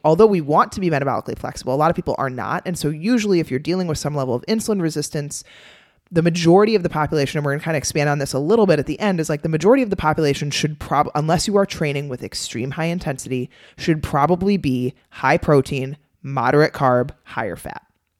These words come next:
That is what most people should probably eat like. Not many, you know, females, unless, again, you are training excessively, moving excessively,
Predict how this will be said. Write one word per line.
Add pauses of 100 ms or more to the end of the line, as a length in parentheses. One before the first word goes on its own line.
(100)
That
is
what
most
people
should
probably
eat
like. (260)
Not
many,
you
know,
females, (220)
unless,
again,
you
are (420)
training (100)
excessively,
moving
excessively,